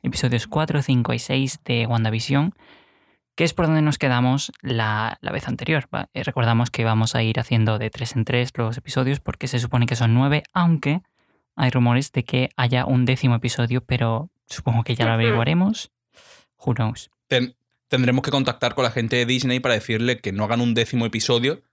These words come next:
Speaker 3: porque si no, se nos jode el plan directamente.
Speaker 1: Claro. Aunque, eh,
Speaker 3: Entonces,
Speaker 2: Bueno.
Speaker 3: eh,
Speaker 1: un décimo episodio nos permite especular sobre los del episodio siete al nueve sin haber terminado la serie.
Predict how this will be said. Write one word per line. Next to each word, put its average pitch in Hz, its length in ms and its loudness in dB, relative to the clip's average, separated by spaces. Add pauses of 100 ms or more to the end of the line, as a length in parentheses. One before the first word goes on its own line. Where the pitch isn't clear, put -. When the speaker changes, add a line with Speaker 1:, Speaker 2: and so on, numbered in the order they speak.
(380)
Speaker 3:
porque 113 200 -4
si 110 140 -2
no, 131 320 -4 (140)
se - 140 -2
nos 101 140 0
jode 120 260 2
el 113 120 -2
plan 95 280 -6 (120)
directamente. - 400 -6
Speaker 1:
Claro. 117 280 -2 (1400)
Aunque, 151 300 2
eh, - 80 -4
Speaker 3:
Entonces, 110 220 2
Speaker 2:
Bueno. - 220 -2
Speaker 3:
eh, 98 360 -4
Speaker 1:
un 135 120 4
décimo 147 280 2
episodio 139 420 0
nos 139 140 0
permite 117 340 0
especular 123 580 -2
sobre - 260 -6
los 107 600 -4
del 180 320 -4
episodio 117 500 0
siete 120 320 -2
al 110 120 0
nueve 117 360 2 (360)
sin 123 260 2
haber 113 160 2
terminado 104 380 0
la 101 120 -6
serie. - 320 -8